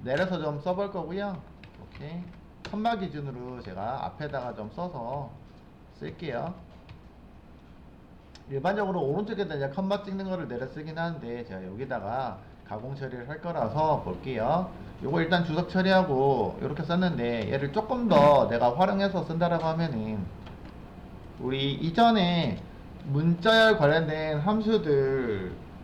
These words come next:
사용할 때, 어, 왼쪽에다가 추가시킬 수 있는 게 있었거든요. 패딩이라고 해서 패드, 패드를 추가를 해줄 거라고 패드 추가해주는 거 있었잖아요, 그죠? 패드 함수를 이용해가지고 한번 넣어볼 건데,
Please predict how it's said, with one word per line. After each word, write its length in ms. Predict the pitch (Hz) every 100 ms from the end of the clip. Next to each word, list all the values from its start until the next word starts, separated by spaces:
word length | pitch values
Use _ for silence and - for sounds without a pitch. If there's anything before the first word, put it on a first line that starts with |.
| -
사용할 520 | - 185 185 190 196 -
때, 460 | 123 120 107 90 - - - - -
어, 420 | 101 98 98 101
왼쪽에다가 1300 | 143 185 - 240 226 190 175 147 143 139 117 92 101
추가시킬 840 | - - 233 240 233 233 - 220 214
수 140 | 180
있는 300 | 139 131 143
게 100 | 127
있었거든요. 680 | 117 151 151 143 139 175 202 - - -
패딩이라고 720 | 208 208 202 147 110 107 101
해서 420 | 98 95 95 92 - - - - - - - - - - - - - -
패드, 460 | 208 208 185 -
패드를 880 | 196 196 208 202 196 180 175 156 151
추가를 760 | 143 202 202 196 190 165 151 151
해줄 240 | 196 202
거라고 300 | 185 143 127 -
패드 280 | 202 208
추가해주는 580 | - 185 185 175 175 143
거 80 | 120
있었잖아요, 400 | 104 107 110 107
그죠? 300 | 101 156 151 - - -
패드 160 | 208 220
함수를 440 | 208 190 175 127
이용해가지고 640 | 117 139 170 170 120 117
한번 340 | 107 110 104 98
넣어볼 300 | 98 107 104
건데, 400 | 110 110 165